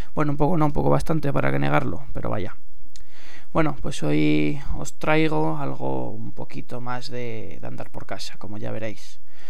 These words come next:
Em, la actualidad minera y la energética, especialmente esta segunda, está en un constante hervidero desde hace bastantes meses.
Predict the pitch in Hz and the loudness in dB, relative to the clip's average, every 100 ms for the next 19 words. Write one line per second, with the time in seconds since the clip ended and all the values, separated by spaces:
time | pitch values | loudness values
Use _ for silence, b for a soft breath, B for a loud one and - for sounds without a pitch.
0 | b b b b b - 170 160 160 160 | b b b b b 2 4 4 4 4
1 | 156 156 151 156 151 151 151 151 156 156 | 2 2 0 0 0 0 2 2 2 2
2 | 151 143 139 - 165 160 151 156 156 - | 2 0 0 0 0 0 0 0 0 0
3 | - - - - 123 127 131 131 131 127 | 0 0 0 -2 -2 -2 -2 -2 -2 -2
4 | 143 131 143 127 127 - - - - 120 | -2 0 0 -2 -2 -2 0 0 0 -2
5 | 127 127 117 - - 123 127 120 131 - | -2 -2 -2 -2 -2 -2 -2 -2 -2 -2
6 | 135 135 135 135 131 139 143 135 127 - | 0 0 0 -2 -2 -2 -2 -2 -2 -2
7 | 131 - 135 127 135 135 - - - | -2 -2 -2 -2 -2 0 0 0 0